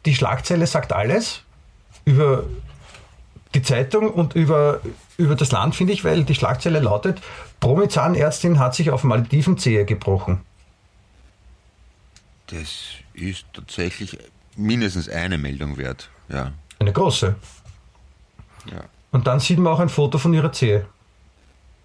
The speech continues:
Speaker 2: Ja, Mal-, äh, äh, aber warte mal, ist eine Promi-, ha, da darf ich jetzt mit meinen Fremdsprachenkenntnissen wieder glänzen.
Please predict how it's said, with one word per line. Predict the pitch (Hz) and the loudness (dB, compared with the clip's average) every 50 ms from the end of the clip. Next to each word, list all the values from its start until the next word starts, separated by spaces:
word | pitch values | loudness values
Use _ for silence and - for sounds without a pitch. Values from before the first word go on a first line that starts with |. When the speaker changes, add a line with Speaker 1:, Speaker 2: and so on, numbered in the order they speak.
| _ _ _ _ _ _ _ _ _ _ _ _ _ _ _ _ _ _ _ _ _ _ _ _ _ _ _ - | _ _ _ _ _ _ _ _ _ _ _ _ _ _ _ _ _ _ _ _ _ _ _ _ _ _ _ -12
Speaker 2:
Ja, | - 82 | -10 -8
Mal-, | 87 78 71 76 90 107 110 - - | -8 -6 -6 -6 -4 -4 -6 -6 -8
äh, | 92 78 101 92 - 113 | -10 -10 -10 -10 -8 -8
äh, | 113 87 82 - 110 120 101 - | -8 -8 -10 -14 -14 -16 -14 -10
aber | 120 127 139 143 | -6 -6 -4 -4
warte | 160 139 113 | -2 -2 -2
mal, | 110 | -2
ist | 110 113 | -2 -2
eine | 120 123 | -2 -2
Promi-, | 120 - 101 127 165 151 135 156 156 - - - - - _ - - | -2 -4 -4 -4 -2 -2 -4 -6 -6 -10 -16 -20 -20 -20 _ -6 -4
ha, | 208 202 147 101 80 71 - _ _ _ - | -4 -2 -4 -6 -8 -10 -16 _ _ _ -16
da | - 123 | -12 -6
darf | - 95 98 117 | -6 -4 -2 -2
ich | |
jetzt | 127 120 123 | -4 -4 -4
mit | 123 - | -4 -4
meinen | 120 117 120 127 123 | -2 -2 0 -2 -2
Fremdsprachenkenntnissen | - - 98 104 113 - - - 107 101 107 131 123 113 104 101 - 117 123 | -2 -4 -4 -4 -4 -6 -4 -4 -4 -4 -4 -4 -4 -4 -4 -4 -6 -8 -6
wieder | 117 110 120 | -4 -4 -4
glänzen. | - 104 92 92 95 - - 160 165 | -2 -2 -2 -2 -2 -2 -2 -2 -2